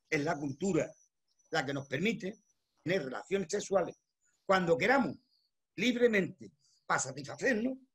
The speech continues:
y cuando queramos, libremente, para tener un niño. ¿Correcto? Entonces, por principio, tú no puedes estar de acuerdo con, eh, con el aborto. Pero claro,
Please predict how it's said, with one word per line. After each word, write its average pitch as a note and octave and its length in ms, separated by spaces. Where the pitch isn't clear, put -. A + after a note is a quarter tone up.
y G3 80
cuando C#3 280
queramos, D#3+ 300
libremente, G3+ 480
para C#3 160
tener C3 180
un C#3 200
niño. G2+ 420
¿Correcto? - 380
Entonces, C3 420
por E3+ 180
principio, C#3+ 420
tú F3+ 80
no G3 100
puedes B3 160
estar F#3+ 160
de C#3+ 300
acuerdo C3+ 260
con, C3+ 220
eh, B2+ 260
con A#2+ 140
el A2+ 80
aborto. - 420
Pero D#3 200
claro, E3 440